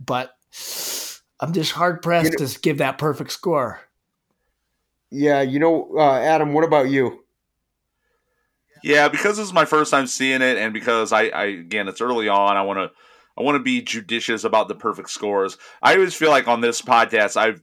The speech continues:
Speaker 3: been the one that's the most liberal with giving high scores, so I'm gonna dial it back with this one. I'm gonna say three and a half going into four.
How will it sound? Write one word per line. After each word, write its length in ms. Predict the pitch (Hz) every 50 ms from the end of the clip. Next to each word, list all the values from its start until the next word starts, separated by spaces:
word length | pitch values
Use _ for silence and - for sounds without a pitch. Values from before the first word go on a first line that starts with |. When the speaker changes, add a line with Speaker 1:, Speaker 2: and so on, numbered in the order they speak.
| -
Speaker 3:
been 220 | - 110 104 104 98
the 60 | 98
one 240 | 95 92 104 101 98
that's 200 | 98 85 - -
the 100 | - 95
most 300 | 98 98 98 90 - 95
liberal 580 | 90 90 98 107 104 98 110 113 117 117 117
with 160 | 117 117 110
giving 440 | - 123 120 104 117 113 110 110 110 _ _ _ _
high 300 | _ - - 117 117 113
scores, 640 | 110 - - - - 135 123 123 123 123 120 120 -
so 240 | - 120 113 - - - - - _ -
I'm 60 | - 135
gonna 140 | 147 139 113
dial 320 | 92 127 123 131 127 120 104
it 100 | 90 85
back 260 | 101 101 107 107 -
with 100 | 101 92
this 160 | 95 90 -
one. 120 | - 95 92
I'm 100 | 92 101
gonna 140 | 123 143 135
say 280 | - 147 139 123 117 117 _
three 880 | - - - - - - - - - - 160 165 190 202 208 220 214
and 100 | 214 196
a 80 | 185 170
half 520 | 147 151 156 151 151 151 151 151 147 143 - _
going 340 | - 127 135 135 131 127 123
into 340 | 120 117 117 113 104 110 101
four. 680 | - - - - 101 92 87 80 76 69 62 60 -